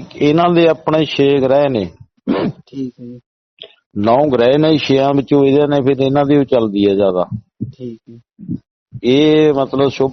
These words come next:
Speaker 1: ਫਲ ਦੇਣ ਤਾਂ ਛੇ ਸਹੀ ਗ੍ਰਹਿ ਹੋ ਜਾਂਦੇ ਨੇ ਆਪਣੇ, ਇਕੱਲੇ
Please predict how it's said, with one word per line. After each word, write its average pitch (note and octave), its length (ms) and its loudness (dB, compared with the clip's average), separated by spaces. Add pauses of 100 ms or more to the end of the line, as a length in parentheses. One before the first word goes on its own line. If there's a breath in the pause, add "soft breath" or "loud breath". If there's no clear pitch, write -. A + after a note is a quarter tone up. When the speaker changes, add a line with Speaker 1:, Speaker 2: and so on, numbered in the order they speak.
Speaker 1:
ਫਲ C3+ 200 0
ਦੇਣ C3 400 0
ਤਾਂ B2+ 300 2
ਛੇ A#2+ 400 0
ਸਹੀ B2+ 300 -2 (240)
ਗ੍ਰਹਿ A#2 220 2
ਹੋ A2+ 180 2
ਜਾਂਦੇ G2+ 240 -4
ਨੇ G2+ 100 -2
ਆਪਣੇ, F2 260 -6
ਇਕੱਲੇ - 1040 -4